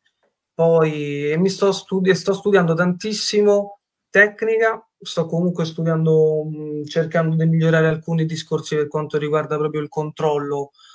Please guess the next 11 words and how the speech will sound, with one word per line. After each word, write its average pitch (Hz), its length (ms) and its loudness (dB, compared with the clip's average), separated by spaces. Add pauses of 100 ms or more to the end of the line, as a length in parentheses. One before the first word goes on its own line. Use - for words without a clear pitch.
(160)
de-, 156 180 0
almeno 165 360 4
cercare 160 440 2
di 160 360 -4
equilibrare 160 680 0
alcune 160 380 -2
cose, 156 680 -2
soprattutto 156 480 -6
a 165 40 -2
livello 156 220 0
dinamico 147 640 -6